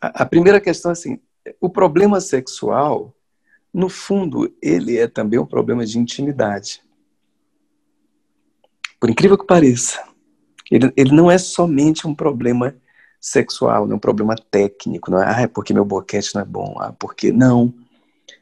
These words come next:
É também um problema de intimidade, de intimidade com o outro.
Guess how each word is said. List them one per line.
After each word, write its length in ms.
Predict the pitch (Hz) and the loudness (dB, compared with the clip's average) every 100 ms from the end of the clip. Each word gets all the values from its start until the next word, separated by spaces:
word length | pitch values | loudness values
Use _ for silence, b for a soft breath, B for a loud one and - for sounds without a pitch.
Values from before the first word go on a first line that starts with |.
| - | -2
É 60 | - | 2
também 280 | 127 120 | 4 4
um 100 | 131 | 4
problema 460 | 131 - 120 123 123 | 4 2 2 2 0
de 140 | 120 | 4
intimidade, 1120 | 123 127 - 127 131 123 110 101 - - - - _ _ _ - | 4 4 2 0 0 -4 -4 -4 -4 -6 -8 -12 _ _ _ -6
de 100 | 98 | 0
intimidade 720 | 101 - 160 143 113 - - | 0 4 4 4 2 0 -4
com 180 | - 50 | -8 -6
o 100 | 50 | -6
outro. 280 | - - - | -8 -14 -20